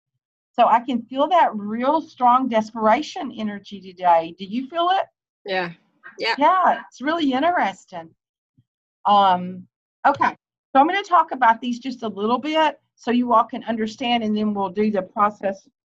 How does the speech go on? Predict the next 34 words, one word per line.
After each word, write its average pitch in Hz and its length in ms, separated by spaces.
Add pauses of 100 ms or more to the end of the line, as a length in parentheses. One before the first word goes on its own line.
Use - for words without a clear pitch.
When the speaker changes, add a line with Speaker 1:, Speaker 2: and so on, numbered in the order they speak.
Speaker 2:
Mm-hmm. 269 260 (560)
Speaker 1:
Ooh, 202 140
I 202 120
have 240 180
no 185 160
idea 175 260
what - 160 (100)
time 185 140
it 156 100
is. 165 200 (500)
Um, 185 340 (1800)
so 311 160 (120)
when 294 500 (460)
Spirit 415 420
showed 277 380
this 240 260
to 247 280
me, 180 440 (920)
and 220 180
it, - 160 (480)
what 214 540
happened 277 560
was 175 420
someone 269 500
asked 220 440
me 190 500 (220)
about, 185 580
they 202 100
were 202 120
on 233 120
a 262 60
call 208 360
with 208 200
me, 180 380